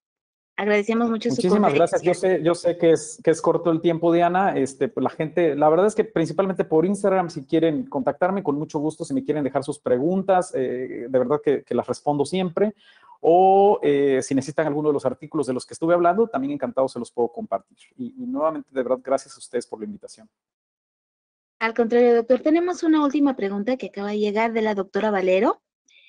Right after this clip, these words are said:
Speaker 1: Dice,
Speaker 2: Claro que
Speaker 1: "¿recomienda
Speaker 2: sí.
Speaker 1: posterior a la conclusión de instrumentación y en caso necrótico previo a la colocación de hidróxido de calcio, la crioterapia?"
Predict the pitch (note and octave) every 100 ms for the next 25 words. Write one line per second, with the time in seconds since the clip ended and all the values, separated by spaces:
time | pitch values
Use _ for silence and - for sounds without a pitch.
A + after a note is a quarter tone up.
0 | _ _ _ B3+ B3 C4+ B3 B3 C4 C#4
1 | C#4+ - C#4+ B3+ A#3+ A#3 B3 - A3+ A3
2 | G#3 G3 G3 F#3+ G#3+ A3 A#3 A#3+ G#3+ F#3+
3 | F3+ F#3 F3+ G3+ G3+ - G3 G3+ G#3 G#3
4 | A3+ G3+ G3+ G3+ G#3+ G#3+ G#3 - G3+ G3+
5 | G#3+ G3+ G3 F#3+ F#3 F3+ F#3 G#3 G#3 G#3
6 | F#3+ F#3+ A#3 G#3+ F#3+ - F#3+ F#3+ A3+ B3
7 | - - - G3 G3 G3 - F#3+ F#3 F#3
8 | B3 E4